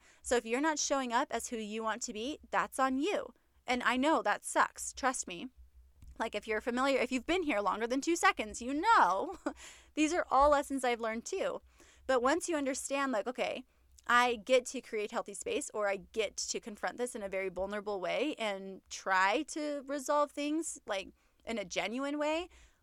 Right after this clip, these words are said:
or don't. But own the choices. Don't say you have to. You don't have to. No one can make you.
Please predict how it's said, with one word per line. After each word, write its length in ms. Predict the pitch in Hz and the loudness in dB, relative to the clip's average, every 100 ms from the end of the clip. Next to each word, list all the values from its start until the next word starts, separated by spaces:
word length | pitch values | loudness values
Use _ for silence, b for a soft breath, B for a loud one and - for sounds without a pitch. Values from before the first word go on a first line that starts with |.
| b - | b -10
or 500 | 185 202 269 339 330 - _ 247 | 4 8 8 6 0 -4 _ 2
don't. 360 | 311 427 - - _ _ _ - | 4 4 0 -8 _ _ _ -2
But 220 | 269 233 - _ _ _ - | 0 0 -4 _ _ _ -2
own 320 | 247 311 330 | 2 4 4
the 80 | 294 | 2
choices. 520 | - - - - - - | -2 -6 -6 -10 -6 0
Don't 220 | 226 254 | 0 0
say 100 | 294 | -2
you 140 | 247 | -2
have 320 | - 262 269 | 4 6 6
to. 140 | - 185 | 2 -6
You 80 | 185 | -2
don't 180 | - | -4
have 200 | - - | -4 -8
to. 140 | - 233 | -6 -6
No 120 | 202 | -6
one 120 | 202 | -6
can 180 | 214 240 | -6 -2
make 260 | 277 339 - | -2 -2 -8
you. 240 | - | -10